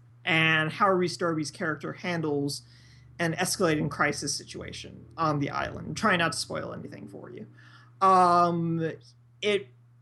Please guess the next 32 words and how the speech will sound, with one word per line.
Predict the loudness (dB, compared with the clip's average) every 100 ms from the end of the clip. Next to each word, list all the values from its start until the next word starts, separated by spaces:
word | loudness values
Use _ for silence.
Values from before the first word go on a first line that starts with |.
| _
it's | 2 2
very | 2 4 6 6 4
Lostian, | 2 0 -2 -2 -2 0
and | -2 -4 -2
we | 0
have | 2 0
a |
big, | 0 0 0
like, | 0 -2 -4
personal | -6 -6 -6 -6
reveal | -2 -2 -2 -2 -2 -4
type | -8 -10
of | -12
thing | -14 -16 -16 -20 -20 -20 -20 -10
that | 0 2 2 0 -10 -8
suddenly | 0 2 2 0
explains | -2 -4 -4 -4 -6
everything. | -10 -12 -14 -16 -18 -20 -20 -4
And | 0 2 4 4 2
I | 2
really | 4 4 4
appreciated | 2 -2 -2 0 -2 -2
how | 2 2 4 2 0 -2 -6 -14 -20 -20 -20 -20 0
there | 4 4
was | 4
that | 0 0
slow | -2 -2 0 2 2
game | 0 0 0
in | -2
setting | -2 -2 0
him | -2 2
up | 2 2